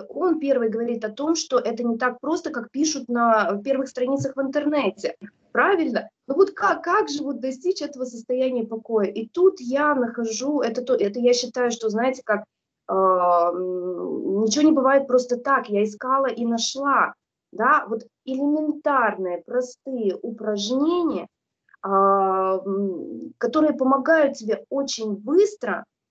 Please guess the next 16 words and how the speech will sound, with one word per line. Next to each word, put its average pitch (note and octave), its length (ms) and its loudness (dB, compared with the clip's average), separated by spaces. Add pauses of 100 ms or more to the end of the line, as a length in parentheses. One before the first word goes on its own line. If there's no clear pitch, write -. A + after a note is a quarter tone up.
(260)
а, G3 280 0
попасть A#3+ 580 0
в A#3 60 -2
это A3 400 0
нулевое A#3+ 500 2
состояние A3+ 920 -2
и G#3+ 100 -8
насладиться A#3 760 -2
тем, D#4 440 2 (280)
что, - 320 2
оказывается, G#3+ 1500 0 (140)
да, C#4 300 -2 (160)
ты C4 100 -2
можешь B3 640 4
быть F3+ 280 2 (140)
легким, G#3 680 2